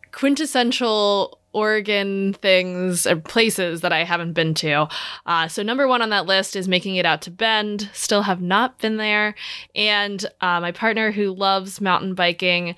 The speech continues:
uh, really enjoys Bend. So I would love to go out there, make a mountain biking trip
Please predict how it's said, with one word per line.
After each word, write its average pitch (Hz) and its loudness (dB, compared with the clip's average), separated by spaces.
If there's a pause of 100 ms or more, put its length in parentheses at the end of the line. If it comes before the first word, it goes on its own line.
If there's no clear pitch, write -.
(340)
uh, 170 2
really 262 2
enjoys 190 0
Bend. 165 -2
So 180 -4
I 196 2
would 214 -4
love 190 0
to 190 -8
go 175 -2
out 160 0
there, 156 2
make 160 -4
a 165 0
mountain 156 0
biking 156 0
trip 151 0